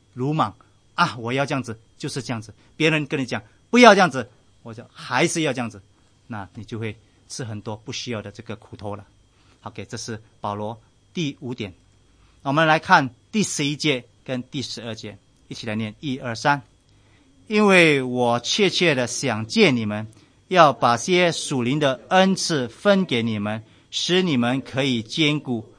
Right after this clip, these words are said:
这样我在你们中间，因你与我彼此的信心，就可以同得安慰。”阿们。好，这边讲到说，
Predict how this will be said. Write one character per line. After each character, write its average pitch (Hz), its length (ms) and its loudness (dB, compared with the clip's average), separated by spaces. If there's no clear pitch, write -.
这 196 160 6
样 147 260 10
我 123 140 0
在 170 260 8
你 123 140 2
们 117 180 0
中 190 300 0
间， 180 280 0
因 214 300 4
你 143 200 4
与 156 200 0
我 135 220 6
彼 147 320 0
此 - 160 -4
的 127 100 -2
信 139 320 0
心， 151 300 0
就 156 240 4
可 135 200 -4
以 117 220 0
同 107 500 -8
得 117 380 -4
安 127 320 -2
慰。” 117 240 -4
阿 117 120 -2
们。 101 200 -4
好， 120 260 -6
这 208 160 2
边 185 180 2
讲 135 160 -2
到 143 100 2
说， 147 320 0